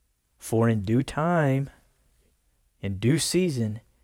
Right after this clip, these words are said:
you will reap." The reward is coming. You being able to see what you have accomplished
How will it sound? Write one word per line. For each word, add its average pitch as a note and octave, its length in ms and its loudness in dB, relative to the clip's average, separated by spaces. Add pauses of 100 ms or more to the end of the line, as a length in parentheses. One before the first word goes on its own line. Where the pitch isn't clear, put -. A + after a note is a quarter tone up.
(160)
you A2 240 -2
will A2+ 540 4 (240)
reap." G#2 400 -4 (240)
The A2 100 0
reward B2 720 4 (160)
is - 160 -4
coming. A#2+ 360 -2 (400)
You B2 140 2
being D#3 220 6
able C#3 140 6
to B2+ 60 4
see D#3+ 260 2
what C3 180 4
you C3+ 140 2
have B2 320 4
accomplished C#3+ 920 2